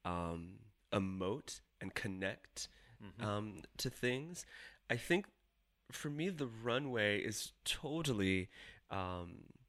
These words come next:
Speaker 1: is totally theater, and for me, should be theater. I, w-, I want it to be
Speaker 2: Oh,
Speaker 1: something
Speaker 2: God.
Speaker 1: that people actually want
Speaker 2: Especially,
Speaker 1: to physically,
Speaker 2: especially today with, you
Speaker 1: physically
Speaker 2: know,
Speaker 1: come
Speaker 2: the
Speaker 1: to.
Speaker 2: death of the runway. Not the death, but, you know, it's, it's becoming a rarer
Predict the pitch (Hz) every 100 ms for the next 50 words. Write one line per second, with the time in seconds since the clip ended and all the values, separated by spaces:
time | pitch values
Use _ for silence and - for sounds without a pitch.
0 | _ _ _ _ _ _ 127 - - 156
1 | 151 113 113 104 127 143 151 - - 185
2 | 165 123 - 117 - 123 110 - 127 123
3 | 147 - - 107 87 95 101 101 135 123
4 | - 117 131 107 120 117 175 - 147 143
5 | 135 - 139 139 160 - 135 127 - 110
6 | 95 107 110 92 98 95 101 92 - 160
7 | 156 156 110 104 - 180 113 107 - 180
8 | - - - 104 85 87 - 101 98 92
9 | 92 90 127 123 90 82 101 95 87 -
10 | 95 92 - 143 95 107 101 101 110 104
11 | - 107 104 98 95 95 92 92 87 87
12 | 82 85